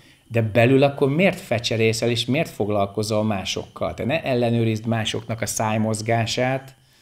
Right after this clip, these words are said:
a saját tantienednek az egységét őrizd, buzgón.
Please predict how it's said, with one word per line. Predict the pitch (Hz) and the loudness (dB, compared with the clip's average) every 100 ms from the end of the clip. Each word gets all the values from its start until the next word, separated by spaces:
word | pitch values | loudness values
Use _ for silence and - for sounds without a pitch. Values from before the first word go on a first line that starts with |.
| _ | _
a | - | -8
saját | - 143 127 113 | 0 2 2 0
tantienednek | 120 127 120 113 113 110 110 | 0 0 0 0 0 0 -2
az | 110 | -2
egységét | 107 117 - 101 98 98 - | -2 -4 -2 -2 -2 -4 -4
őrizd, | 110 101 85 73 76 - - | -4 -2 -4 -6 -8 -12 -10
buzgón. | 110 110 104 - 87 78 71 73 | -4 -4 -4 -6 -6 -6 -8 -12